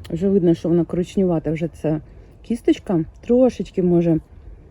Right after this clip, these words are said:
ще її треба добрати, але вона вже коричневата, бачите? Зараз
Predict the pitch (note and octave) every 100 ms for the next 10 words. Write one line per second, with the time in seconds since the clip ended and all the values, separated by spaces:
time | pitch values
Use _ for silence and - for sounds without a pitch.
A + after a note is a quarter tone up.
0 | - - - - F3+ F3 - F3+ E3+ D#3+
1 | - - - - - - - - - -
2 | - - - _ F3+ F3+ D4+ E4 - F#3+
3 | G3 A#3 C#4 A3+ A#3 A3+ A3+ G#3+ - A3
4 | D3 - D3+ C#4 - - D#3+ C#3 - -
5 | - - - - - - - - - -
6 | - - - - - - _ _ - -
7 | _ - - - F3 D#3 D#3